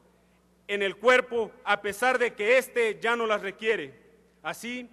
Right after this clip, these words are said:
las células nuevas, así las células viejas no mueren cuando deberían hacerlo, provocando la formación de una masa de tejido, masa a la cual se le llama tumor,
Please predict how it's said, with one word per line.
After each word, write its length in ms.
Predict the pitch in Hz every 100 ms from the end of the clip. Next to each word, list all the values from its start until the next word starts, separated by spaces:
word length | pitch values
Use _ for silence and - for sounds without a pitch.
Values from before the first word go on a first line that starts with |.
| _ _ _
las 240 | 165 190 185
células 460 | 226 233 226 196
nuevas, 680 | 180 214 240 233 226 - - - _ _ _ _ _ _
así 240 | - 185 240
las 160 | 226
células 380 | 240 233 214 202
viejas 380 | 214 240 240 202
no 120 | 214
mueren 500 | 214 240 240 226 202 - _ -
cuando 280 | 214 208 202
deberían 440 | 196 196 226 208
hacerlo, 420 | 190 220 196 143 123 - _ _ _ _ -
provocando 680 | 214 208 202 240 254 247
la 120 | 233 214
formación 640 | 208 202 196 196 233 240
de 80 | 220
una 240 | 233 226
masa 380 | 208 233 233 226
de 100 | 196
tejido, 540 | 190 175 233 233 170 120 - _ _ _ _ _
masa 460 | 160 214 226 226 196
a 60 |
la 160 | 185 175
cual 260 | 202 220 214
se 140 | 208
le 140 | 180
llama 340 | 175 196 196 190
tumor, 380 | 175 190 185